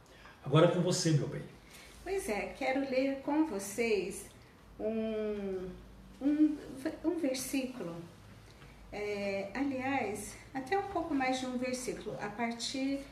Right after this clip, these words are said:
Speaker 2: do versículo doze de Romanos, capítulo doze. Romanos, capítulo doze, a partir do versículo doze, que diz assim:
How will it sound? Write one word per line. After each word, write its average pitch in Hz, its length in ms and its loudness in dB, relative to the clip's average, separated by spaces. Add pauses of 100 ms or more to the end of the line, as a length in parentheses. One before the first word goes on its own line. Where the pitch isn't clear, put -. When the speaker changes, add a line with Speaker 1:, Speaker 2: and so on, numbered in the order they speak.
(400)
Speaker 2:
do 220 120 0
versículo 247 500 2
doze 233 680 0
de 233 140 0
Romanos, 240 600 0
capítulo 320 680 -2
doze. 190 540 -2
Romanos, 208 880 -2
capítulo 254 640 -4
doze, 196 640 -4
a 233 60 -4
partir 226 360 -4
do 220 140 -6
versículo 220 920 -4 (160)
doze, 165 580 -6 (1600)
que 277 140 0
diz 277 260 2
assim: 208 480 -2